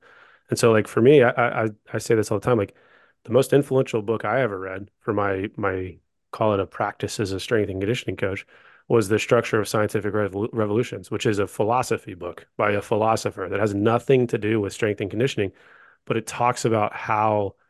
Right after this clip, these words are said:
paradigm shifts happen. And, and I've said this before, but, like, getting into tactical strength and conditioning, to me, I, I recognize it as a little bit of a paradigm shift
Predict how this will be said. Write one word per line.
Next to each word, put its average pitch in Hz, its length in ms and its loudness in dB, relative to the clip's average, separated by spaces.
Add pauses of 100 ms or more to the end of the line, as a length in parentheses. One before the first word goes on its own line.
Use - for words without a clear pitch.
(380)
paradigm 113 420 2
shifts - 500 -8 (140)
happen. 98 460 -4
And, 107 340 0
and 104 320 -2
I've 104 160 -2
said 123 140 -4
this 101 120 -4
before, - 380 0
but, 110 140 2
like, 101 260 -2 (640)
getting 123 240 6
into 120 300 6
tactical 110 440 -4
strength 107 300 -2
and 95 80 -4
conditioning, 98 560 -2 (840)
to 104 120 -4
me, 120 420 4
I, 113 220 0
I 107 120 -2
recognize 107 600 -2
it 104 80 -2
as 98 100 -6
a 98 60 -6
little 104 220 -4
bit 104 160 -2
of 95 80 -4
a 92 60 -6
paradigm 104 420 0
shift - 500 -4